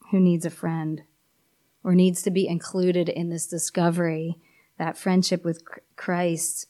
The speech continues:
invites us into this partnership with God that is for the salvation of the whole world. It's, it's way bigger than just helping ourselves. And I think your friendship and your love communicate that.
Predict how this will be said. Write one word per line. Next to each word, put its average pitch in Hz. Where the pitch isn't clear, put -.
invites 170
us 180
into 170
this 160
partnership 180
with 165
God 170
that 156
is 160
for 170
the 156
salvation 160
of 160
the 156
whole 156
world. 170
It's, 175
it's 196
way 202
bigger 165
than 170
just 165
helping 165
ourselves. 160
And 165
I 165
think 165
your 185
friendship 175
and 165
your 170
love 165
communicate 165
that. 175